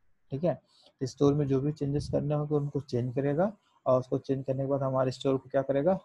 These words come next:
Update करेगा। और जैसे ही हमारा store update हुआ तो हमारा store जैसे ही update होगा वो क्या करेगा, हमारे component को update कर देगा, ठीक है। जैसे हमने देखा था ना अभी कि हम जैसे ही जो नया item बना रहे थे, हमारे state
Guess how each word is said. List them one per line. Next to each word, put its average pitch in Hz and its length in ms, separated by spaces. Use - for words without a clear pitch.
Update 117 380
करेगा। 110 440
और 135 120
जैसे 156 240
ही 175 60
हमारा 160 340
store 160 300
update 139 480
हुआ 135 260
तो 151 60
हमारा 143 340
store 151 260
जैसे 143 280
ही 156 60
update 147 280
होगा 156 160
वो 147 120
क्या 147 140
करेगा, 147 300
हमारे 143 220
component 135 580
को 214 180
update 117 320
कर 117 120
देगा, 104 340
ठीक 143 200
है। 160 60
जैसे 127 220
हमने 135 160
देखा 127 240
था 202 60
ना 233 100
अभी 214 200
कि 143 180
हम 139 200
जैसे 131 260
ही 135 280
जो 131 120
नया 131 200
item 131 240
बना 123 320
रहे 123 120
थे, 127 140
हमारे 123 280
state 131 220